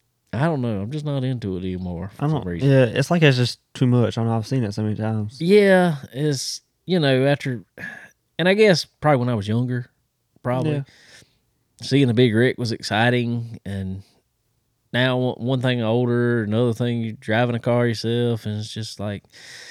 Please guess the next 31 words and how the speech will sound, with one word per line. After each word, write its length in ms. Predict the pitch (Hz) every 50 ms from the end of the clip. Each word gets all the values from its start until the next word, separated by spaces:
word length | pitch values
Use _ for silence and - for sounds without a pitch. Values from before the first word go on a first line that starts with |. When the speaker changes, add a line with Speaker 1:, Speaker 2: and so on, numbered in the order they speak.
| - - - _ _ _
Speaker 1:
it 100 | - -
don't 180 | 175 220 240 254
excite 360 | 220 160 - 202 214 151 -
me 80 | 135 127
very 200 | 123 123 120 120
much 420 | 120 123 120 120 - - - 127 -
<laughs> 240 | 143 123 117 123
to 100 | 123 127
see 160 | 120 - 151 135
big 240 | 120 131 127 117
wrecks 420 | 113 113 113 110 110 101 - - -
Speaker 2:
Yeah, 220 | 160 170 165 165
I 40 | 185
don't, 100 | 226 208
Speaker 1:
anymore. 260 | 143 110 110 110 107 107
Speaker 2:
I 40 | 175
don't 160 | 180 151 123
love 200 | 127 135 139 127
the 60 | 117 113
package 440 | - 135 131 127 113 117 104 104
anymore 320 | 110 110 110 110 110 110 117
either. 240 | 117 110 107 107 117
It's, 140 | 117 120
Speaker 1:
Uh, 40 | 135
Speaker 2:
it's 120 | 131 135 139
like 180 | 151 139 113
Speaker 1:
yeah. 200 | - - 180 151
Speaker 2:
you 80 | 139 131
can't 260 | - 180 156 113 113
go 180 | 110 135 156 175
anywhere. 440 | 151 120 110 113 113 113 113 110